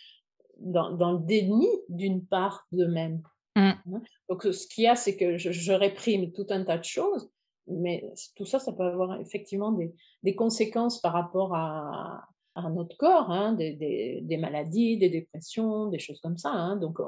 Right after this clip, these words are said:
Speaker 1: ils éteignent petit à petit leur, heu, leur lumière intérieure, en fait,
Speaker 2: Mmh.
Speaker 1: hein. Donc, c'est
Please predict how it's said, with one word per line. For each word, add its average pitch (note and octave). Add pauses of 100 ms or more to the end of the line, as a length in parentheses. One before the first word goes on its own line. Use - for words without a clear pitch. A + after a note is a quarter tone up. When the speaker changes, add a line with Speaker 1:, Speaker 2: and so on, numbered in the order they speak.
(100)
Speaker 1:
ils F#3+
éteignent G3
petit F#3+
à G#3
petit A#3+
leur, E3+
heu, E3 (340)
leur E3+
lumière G3+
intérieure, A3+
en F3+
fait, E3 (500)
Speaker 2:
Mmh. G3
Speaker 1:
hein. F3 (360)
Donc, B3 (400)
c'est -